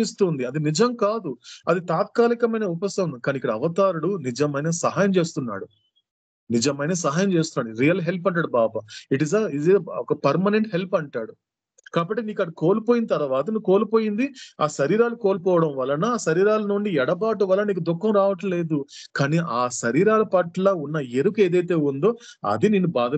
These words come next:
పెడుతోంది, ఇది గుర్తించరా అంటున్నాడు అవతారుడు. కాబట్టి వాటికి సంబంధించిన ఎరుక అంతే, ఆ ఎరుక ఉంది నీకు అంతవరకే. ఆ ఎరుకను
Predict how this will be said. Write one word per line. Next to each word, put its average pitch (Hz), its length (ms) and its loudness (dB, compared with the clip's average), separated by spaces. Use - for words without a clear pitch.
పెడుతోంది, 127 560 0
ఇది 143 160 4
గుర్తించరా 147 640 0
అంటున్నాడు 135 460 -2
అవతారుడు. 107 400 -8
కాబట్టి 165 260 0
వాటికి 160 360 2
సంబంధించిన 240 560 -2
ఎరుక 240 280 0
అంతే, 233 260 0
ఆ 139 40 2
ఎరుక 247 280 2
ఉంది 262 160 2
నీకు 185 200 0
అంతవరకే. 202 540 2
ఆ - 20 2
ఎరుకను 277 280 0